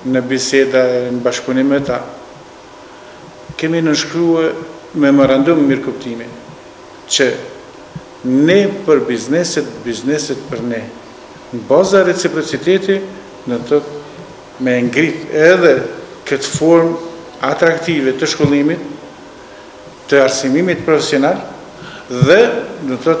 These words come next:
edhe ata të marrin kuadër të kualifikuar, të përgatitur mirë në këtë drejtim,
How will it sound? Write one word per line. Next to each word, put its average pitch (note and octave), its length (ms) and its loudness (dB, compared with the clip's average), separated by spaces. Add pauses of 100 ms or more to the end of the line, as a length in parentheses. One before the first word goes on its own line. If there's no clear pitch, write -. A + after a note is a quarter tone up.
(100)
edhe E3 260 6
ata C#3+ 320 4 (340)
të D3 180 2
marrin B2 440 0 (160)
kuadër C3 480 0
të D3 200 -4
kualifikuar, B2+ 760 -2
të C3+ 140 -4
përgatitur C3 540 -2
mirë C3 360 2
në C3+ 140 -2
këtë C3+ 160 -4
drejtim, C#3+ 380 -2